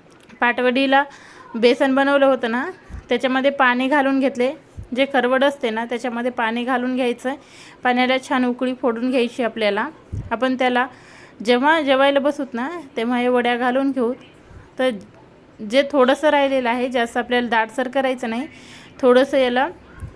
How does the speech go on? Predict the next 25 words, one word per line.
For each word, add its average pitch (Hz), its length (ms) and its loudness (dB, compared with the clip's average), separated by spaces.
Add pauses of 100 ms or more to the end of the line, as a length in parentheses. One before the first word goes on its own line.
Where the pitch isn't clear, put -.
आजूबाजूनं 269 640 2
होतं 277 260 -2
ना, 233 240 -4
त्याच्यामध्ये 240 460 -4
पाणी 226 340 -2
घालून 247 320 0
घेतलं 226 300 -4
आहे. 247 100 -2 (560)
तर 247 80 0
तुम्हाला 277 400 2
जेवढा 254 320 2
रस्सा 269 300 -2
तेवढं 285 440 -6
पाणी 240 300 0
घालून 262 320 -2
घ्यायचं 269 280 -2
आहे. 233 240 -2 (520)
तर 269 40 -4
पूर्णपणे 269 720 -2
गरम 233 400 -2 (1000)
झालेलं 247 360 2
आहे, 220 240 -2
आता 247 200 -6
काढून 226 440 0
घेऊ. 240 220 0